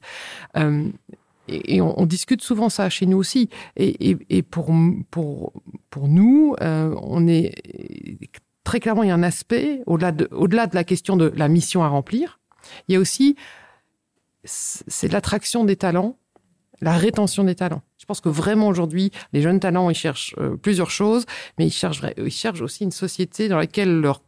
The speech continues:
leur, leur, la direction, euh, les représente. Sincèrement, c'est, c'est, c'est vraiment quelque chose, on me pose la question.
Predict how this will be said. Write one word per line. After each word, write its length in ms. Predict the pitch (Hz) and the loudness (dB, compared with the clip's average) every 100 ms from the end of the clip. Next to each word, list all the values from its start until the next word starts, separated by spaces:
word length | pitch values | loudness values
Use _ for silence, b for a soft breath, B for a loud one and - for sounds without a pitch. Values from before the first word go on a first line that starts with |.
| - | -14
leur, 260 | 131 139 135 - | -8 -8 -8 -12
leur, 320 | 135 131 131 120 135 | -10 -8 -8 -8 -10
la 160 | - 131 | -8 -8
direction, 720 | 135 196 165 - - 196 220 247 B B B - | -4 -4 -4 -6 -6 -4 -4 -6 B B B -6
euh, 480 | 165 143 143 - - - 95 - | -4 -2 -4 -6 -10 -12 -12 -6
les 160 | 147 | -4
représente. 560 | 170 - 160 139 139 - | -4 -4 -4 -4 -6 -12
Sincèrement, 540 | - 190 190 - 180 196 | -8 -4 -2 -2 -2 0
c'est, 220 | 147 143 | -2 -6
c'est, 200 | - 147 | -6 -8
c'est 180 | - 160 | -6 -6
vraiment 340 | 135 147 185 | -2 0 0
quelque 240 | 180 160 147 | -2 -6 -4
chose, 140 | 196 B B - | -6 B B -8
on 100 | 175 | 0
me 140 | 170 156 | 2 2
pose 340 | - 247 220 | 0 0 2
la 120 | 190 | 0
question. 360 | 175 180 - | -2 -8 -12